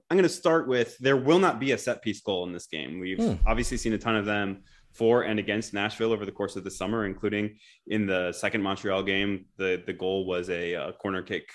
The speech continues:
Speaker 1: headed home by, uh,
Speaker 2: Struna.
Speaker 1: Yeah, Elias Struna, Kiki Struna. <laughs> Um, there we go. Yeah, so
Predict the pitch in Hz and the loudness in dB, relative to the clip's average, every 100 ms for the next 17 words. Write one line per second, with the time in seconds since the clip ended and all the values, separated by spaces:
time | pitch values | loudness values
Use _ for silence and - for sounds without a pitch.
0 | - _ - 95 92 98 95 92 90 90 | -20 _ -10 -6 -4 -4 -2 0 0 0
1 | 90 87 92 - - - - - - - | 0 -2 -6 -10 -12 -14 -16 -16 0 8
2 | 156 156 - - - - - - 113 151 | 10 10 8 4 2 -4 -8 0 6 8
3 | 120 98 131 156 147 - 156 120 92 - | 8 8 8 8 6 2 0 0 -2 -4
4 | 156 156 139 123 98 90 - 131 170 151 | -4 -2 0 0 0 -4 -4 2 6 8
5 | 143 107 101 101 - - _ - 117 104 | 8 6 4 2 -6 -20 _ 6 6 8
6 | 151 139 131 - | 8 10 8 2